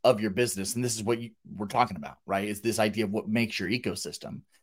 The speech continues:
major sections. And then there's little things. Like, if we were, like, scaling up a pyramid, right? Like, it's like,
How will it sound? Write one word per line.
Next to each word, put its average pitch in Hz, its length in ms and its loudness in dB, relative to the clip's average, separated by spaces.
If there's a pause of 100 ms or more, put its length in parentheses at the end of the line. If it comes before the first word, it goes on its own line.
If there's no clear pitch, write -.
(120)
major 135 400 6
sections. - 680 -4 (320)
And 147 100 6
then 202 60 8
there's 151 180 6
little 175 180 10
things. 104 280 -2
Like, 117 120 4
if 110 60 -6
we 139 120 8
were, 127 80 4
like, 123 200 6
scaling 123 440 4
up 110 120 2
a 104 60 4
pyramid, 107 420 2
right? 101 180 2
Like, 110 140 2
it's 107 160 -10
like, 104 80 -14